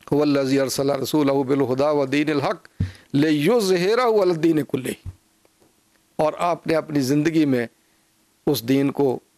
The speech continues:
अल्लाह के निज़ाम को नाफिज कर दिया, खा ये बात अल्लाह ने कहा मुशरिकीन को कितनी ही नागवार क्यों ना गुजरे,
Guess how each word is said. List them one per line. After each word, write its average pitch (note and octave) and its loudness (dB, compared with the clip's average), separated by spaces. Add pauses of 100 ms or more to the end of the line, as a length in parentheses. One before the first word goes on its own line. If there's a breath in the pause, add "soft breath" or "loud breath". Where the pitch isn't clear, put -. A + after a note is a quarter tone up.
अल्लाह C3+ 0
के C3 -4
निज़ाम A#2+ -2
को - -6
नाफिज A#2+ -4
कर A#2 -4
दिया, A#2 0 (360 soft breath)
खा C#3 -2
ये C#3 2
बात B2+ -2
अल्लाह B2+ 0
ने B2 -2
कहा B2 -2
मुशरिकीन A#2+ -2
को B2+ 0
कितनी D3+ -4
ही C3 2
नागवार A#2 -2
क्यों A#2+ -4
ना A#2 -6
गुजरे, - -16